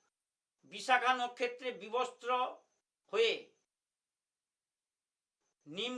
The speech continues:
গাছের উত্তর দিকের দাঁতে করে তুলে যে ব্যক্তি ওরকম খারাপ কাজ করছে থাকা সত্ত্বেও অন্য একজনকে নিয়ে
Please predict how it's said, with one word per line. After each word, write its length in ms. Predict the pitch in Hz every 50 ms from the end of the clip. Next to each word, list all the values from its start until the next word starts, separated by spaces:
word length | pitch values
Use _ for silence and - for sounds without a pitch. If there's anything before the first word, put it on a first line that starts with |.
| 240
গাছের 360 | 247 240 240 247 254 247 262 254 247 220 -
উত্তর 380 | - - _ _ - 240 247 - 190 190
দিকের 340 | 226 233 - 233 202 175 143 - - _ _ _ _ _ _ _ _ _ _ _ _ _ _ _ _ _ _ _ _ _ _ _ _ _ _ _ _ _ _ _ _ _ _ _ _ _ _ _ _ _ _ _ _ -
দাঁতে 300 | 185 208 220 220 262 254 240
করে 260 | 240 247 247 254 254 - -
তুলে 240 | 233 240 233 240 214 175 139 - - _ _ _ _ _ _ _ _ _ _ _ _ _ _ _ _ _ _ _ _ _ _ _ _ _ _ _ _ _ _ _ _ _ _ _ _ _ _ _ _ _ _ _ _ _ _ _ _ - 131 127
যে 140 | 151 208 233 254 262 220
ব্যক্তি 280 | 240 247 240 - - 262 254 240
ওরকম 280 | 226 214 202 233 247 247 - - -
খারাপ 300 | 190 208 226 240 233 233 240
কাজ 120 | 247 247 247 - 220
করছে 340 | 240 233 240 - - 185 160 131 - - _ _ _ _ _ _ _ _ _ _ _ _ _ _ _ _ _ _ _ _ _ _ _ _ _ _ _ _ _ _ _ _ _ _ _ _ _ _ _ -
থাকা 260 | 180 190 - 233 240 233 -
সত্ত্বেও 480 | 233 254 254 - - - 262 247 220 - - - - _ _ _ _ _ _ _ _ _ _ _ _ _ _ _ _ - 175
অন্য 160 | 202 220 233 240 240 233 220
একজনকে 440 | 220 214 226 240 240 233 233 240 240 240 220
নিয়ে 200 | 226 233 233 247